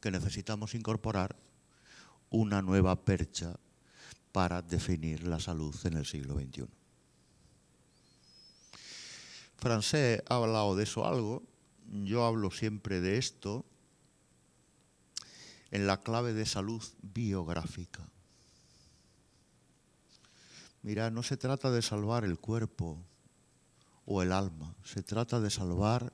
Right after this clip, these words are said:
la biografía. ¿Qué es la biografía? La biografía, la palabra viene del griego, biógrafos, lo que podemos escribir de la vida, lo que podemos contar de nuestra vida, lo que podemos narrar de nuestra vida, lo que podemos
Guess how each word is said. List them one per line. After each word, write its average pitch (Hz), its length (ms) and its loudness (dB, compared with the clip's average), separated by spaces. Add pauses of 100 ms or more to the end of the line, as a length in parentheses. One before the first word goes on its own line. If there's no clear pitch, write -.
la 104 260 0 (160)
biografía. 92 1040 2 (1900)
¿Qué 135 300 8
es 113 200 2
la 104 260 6
biografía? 87 880 4 (960)
La 92 140 0
biografía, 92 680 2
la - 80 -4
palabra 87 600 -2
viene 87 240 -2
del 80 160 -2
griego, 98 460 -2
biógrafos, 95 840 -6
lo 92 120 -4
que 95 120 -6
podemos 120 460 0
escribir 110 720 0 (120)
de 101 140 -2
la 92 120 0
vida, 87 340 -4 (160)
lo 98 120 -6
que 92 100 -4
podemos 113 420 0
contar 90 720 -4
de 80 120 -6
nuestra 82 360 -6
vida, 87 280 0
lo 85 80 -2
que 87 100 -4
podemos 120 420 0
narrar 92 720 -2
de 82 120 -6
nuestra 85 340 -4
vida, 101 240 0
lo 80 100 -2
que 87 100 0
podemos 127 400 2